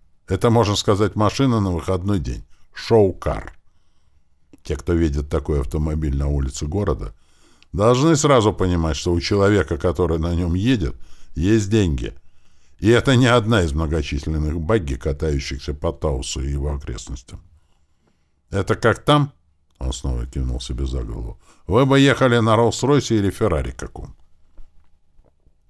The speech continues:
Только тут вы поступили правильно, что разрешили своим работникам покупать машины бизнес-класса за меньшие деньги,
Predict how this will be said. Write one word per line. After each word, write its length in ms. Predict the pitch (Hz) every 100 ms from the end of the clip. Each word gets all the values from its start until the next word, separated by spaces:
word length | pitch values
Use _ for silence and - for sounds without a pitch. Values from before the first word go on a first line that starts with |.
| _ _ _ _ _ _ _ _ _ - - _ _ - - _ - _ _ _ - _
Только 280 | - 85 95
тут 200 | 92 113
вы 120 | 117
поступили 520 | - 98 - - 110 104
правильно, 460 | 120 131 113 80
что 180 | 78 85
разрешили 580 | 85 85 90 85 101 82
своим 340 | - 85 87
работникам 580 | 85 87 117 - 76 69
покупать 480 | - - 73 87 80
машины 400 | 80 - 82 80
бизнес-класса 800 | 76 78 78 80 - 107 107 71
за 160 | 73
меньшие 480 | 78 80 76 - 85
деньги, 440 | 76 71 71 -